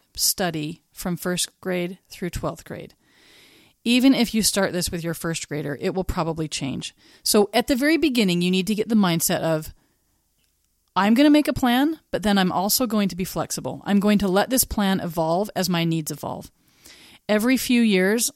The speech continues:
I s-, kind of reassess, what is my homeschool vision now? And the fact that it has changed does not disappoint me. It tells me that we're growing, that I'm growing as a person,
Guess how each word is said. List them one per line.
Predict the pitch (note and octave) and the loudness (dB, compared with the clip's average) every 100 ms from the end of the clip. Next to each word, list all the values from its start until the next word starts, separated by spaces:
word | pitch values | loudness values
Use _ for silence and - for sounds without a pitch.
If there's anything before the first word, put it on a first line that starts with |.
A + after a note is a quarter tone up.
| _ | _
I | - G3 | -2 0
s-, | G3+ - - - | 0 -2 -8 -8
kind | G#3+ G3+ | -4 -2
of | F3+ | -2
reassess, | F#3 F#3 F#3+ - E3+ G3+ - | 0 0 2 0 0 0 -2
what | F#3+ F#3+ B3 | -2 -2 0
is | C#4+ - | 2 2
my | G#3+ G3+ G3+ G3+ G3 - _ - | 4 4 2 2 0 -6 _ -6
homeschool | F#3 - F3+ | -4 -4 -4
vision | E3 D#3+ D#3 | -4 -4 -4
now? | D3+ - D3+ - _ _ - - - | -6 -8 -12 -16 _ _ -20 -8 -2
And | A#3 | 0
the | |
fact | A3+ C#4 D4 | 2 2 2
that | G4+ | 0
it | D#4+ | 0
has | C#4 - | 2 2
changed | - F#3 F3 A3+ - G#3+ | 0 0 0 0 -2 -4
does | G#3 F#3+ | -2 0
not | F3+ | 0
disappoint | F3+ E3+ - F3 - | -2 -6 -6 -8 -8
me. | B2 - - - - | -10 -12 -18 -20 -4
It | A3 - | -4 0
tells | A#3+ A#3 | 0 2
me | A#3+ A3+ | 4 4
that | G#3 | 2
we're | G3 | 0
growing, | F3 F3+ E3 G3 A#3 | 0 2 2 4 2
that | G#3+ - | 0 -2
I'm | F#3 A3 | 2 4
growing | A3 A#3 A#3 | 4 4 4
as | A3+ | 4
a | A3+ | 2
person, | - A3 B3 B3+ | 0 0 0 0